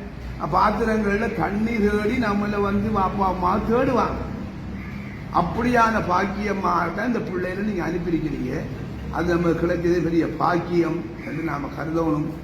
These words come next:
இப்ப ரசூலுல்லாஹி ஸல்லல்லாஹு அலைஹி வஸல்லம் அவர்களுக்கு கூட, ஆ, நாலு பொம்பளை புள்ள, மூணு ஆம்பளை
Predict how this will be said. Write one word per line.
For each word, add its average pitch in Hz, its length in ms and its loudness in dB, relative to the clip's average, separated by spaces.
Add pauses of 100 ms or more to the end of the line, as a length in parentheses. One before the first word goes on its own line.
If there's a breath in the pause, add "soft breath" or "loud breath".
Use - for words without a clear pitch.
(240)
இப்ப 143 240 -4
ரசூலுல்லாஹி 175 480 2
ஸல்லல்லாஹு - 20 2
அலைஹி 170 420 4
வஸல்லம் 151 140 6
அவர்களுக்கு 151 440 -2
கூட, 165 360 -4 (460)
ஆ, 165 140 0
நாலு 175 400 4
பொம்பளை 165 400 0
புள்ள, 170 320 -2 (180)
மூணு 175 240 2
ஆம்பளை 165 420 0